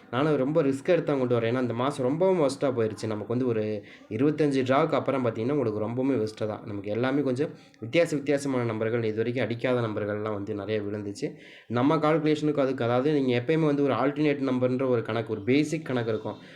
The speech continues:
இந்த பேசிக் கணக்கையும் மீறி தான் நமக்கு வந்து விழுந்துட்டு இருக்கே தவிர வேற ஒண்ணுமே இல்ல. ஏன்னா, நமக்கு நாலு அன்சோல்டு, மூணு அன்சோல்டுலாம் போய் அதுக்கப்புறம்லாம் வின்னிங் வருது. அதனால ரொம்ப ரிஸ்க். ஏன்னா, அந்த வருஷம் கடைசி அப்படி தான். பன்னெண்டாவது மாசம் எப்படி? பன்னெண்டாவது மாசம், அதை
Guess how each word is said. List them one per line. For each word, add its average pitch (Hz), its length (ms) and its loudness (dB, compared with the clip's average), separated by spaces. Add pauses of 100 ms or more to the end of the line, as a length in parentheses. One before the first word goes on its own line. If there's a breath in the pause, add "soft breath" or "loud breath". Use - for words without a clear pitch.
(140)
இந்த 107 120 -2
பேசிக் 147 480 2
கணக்கையும் 131 520 0
மீறி 151 300 4
தான் 151 120 2
நமக்கு 120 240 0
வந்து 110 160 -2
விழுந்துட்டு 120 340 0
இருக்கே 107 140 -2
தவிர 107 240 -2
வேற 104 180 -2
ஒண்ணுமே 110 280 -2
இல்ல. 101 180 -6
ஏன்னா, 110 260 -4 (480 loud breath)
நமக்கு 110 240 -2
நாலு 113 240 2
அன்சோல்டு, 127 440 0
மூணு 120 280 0
அன்சோல்டுலாம் 123 480 -2
போய் 120 160 0
அதுக்கப்புறம்லாம் 110 540 -2
வின்னிங் 104 260 -4
வருது. 101 260 -4
அதனால 110 320 -2
ரொம்ப 113 320 0 (280)
ரிஸ்க். 113 360 -8
ஏன்னா, 110 180 -2
அந்த 120 220 0 (460 loud breath)
வருஷம் 139 520 0
கடைசி 127 300 0
அப்படி 117 200 -2
தான். 107 60 -4
பன்னெண்டாவது 117 300 0
மாசம் 117 280 -2
எப்படி? 104 220 -6
பன்னெண்டாவது 139 480 0
மாசம், 117 360 -2
அதை 107 200 -6